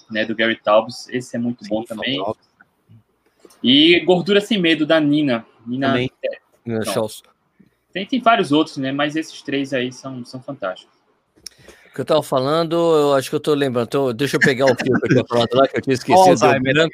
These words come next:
Speaker 2: ó, Alzheimer aí.
Speaker 3: Deu branco, deu branco. <laughs> Alzheimer, puta. Não, eu tô com low carb, Alzheimer não desenvolve, né?
Speaker 2: <laughs> Ele só paralisa,
Speaker 3: É.
Speaker 2: ele não melhora. <laughs>
Speaker 3: Ah, então,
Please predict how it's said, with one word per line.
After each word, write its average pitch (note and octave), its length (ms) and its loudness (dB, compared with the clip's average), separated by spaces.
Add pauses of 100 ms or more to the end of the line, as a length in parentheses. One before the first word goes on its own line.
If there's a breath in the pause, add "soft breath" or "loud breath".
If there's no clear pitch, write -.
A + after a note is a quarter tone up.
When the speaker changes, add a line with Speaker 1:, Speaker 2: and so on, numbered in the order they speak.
Speaker 2:
ó, E3 300 0
Alzheimer A#2 480 -2
aí. A2+ 80 -6
Speaker 3:
Deu C#3+ 140 0
branco, D3+ 400 2
deu C#3 160 0
branco. C#3 380 -2
<laughs> C3+ 160 -6
Alzheimer, C#3+ 760 -2 (140)
puta. F3+ 180 -2 (360 loud breath)
Não, C#3+ 220 2
eu D3 60 -2
tô D#3 120 -6
com F3+ 100 -8
low E3 180 0
carb, C#3 240 -2 (140)
Alzheimer B2 300 -8
não A#2+ 100 -10
desenvolve, G#2+ 400 -2
né? F3 580 -2 (380)
Speaker 2:
<laughs> E3+ 420 -14
Ele B2 140 -6
só C#3+ 140 -2
paralisa, F#3 520 4
Speaker 3:
É. A#2+ 40 0
Speaker 2:
ele A#2 80 -4
não C#3 60 -6
melhora. C3+ 460 -2 (300)
<laughs> C3+ 240 -6
Speaker 3:
Ah, F3+ 180 2
então, F3 500 2